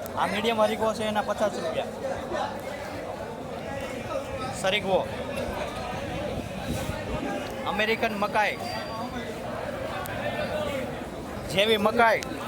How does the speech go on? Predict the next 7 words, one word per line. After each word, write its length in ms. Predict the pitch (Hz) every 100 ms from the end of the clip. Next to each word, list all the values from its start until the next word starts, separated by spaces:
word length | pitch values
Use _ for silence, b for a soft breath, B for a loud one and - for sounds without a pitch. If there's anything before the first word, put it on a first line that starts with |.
| -
એ 60 | 185
રીતના 300 | 196 202 202
ભાવ. 340 | 170 190 214 214 240 240 208 196 - 320 320 - - - - - - - - - - - - - - - - - -
વીસથી 320 | 196 220 233
લઈને 160 | 220 220
પચીસ 340 | 220 233 226
રૂપિયા. 380 | 220 202 185 117